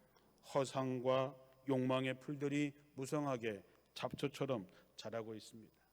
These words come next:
그것을 갈아엎지 않고는 어떤 말씀의 씨앗도 그 속에 떨어져서 열매를 맺을 수 없습니다. 신앙생활이라고 하는 것은 날마다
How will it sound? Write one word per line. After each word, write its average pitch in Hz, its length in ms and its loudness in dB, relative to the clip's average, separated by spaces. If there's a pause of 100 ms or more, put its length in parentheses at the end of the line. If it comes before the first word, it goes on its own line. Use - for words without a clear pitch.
(460)
그것을 170 500 6
갈아엎지 156 760 8
않고는 160 760 6
어떤 160 360 6
말씀의 175 440 6
씨앗도 175 760 2 (220)
그 156 140 -4
속에 156 300 -2
떨어져서 131 760 -4 (200)
열매를 120 400 0
맺을 107 260 -4
수 - 180 -10
없습니다. 101 480 -16 (1900)
신앙생활이라고 123 880 2
하는 110 280 0
것은 107 440 -8 (300)
날마다 131 800 2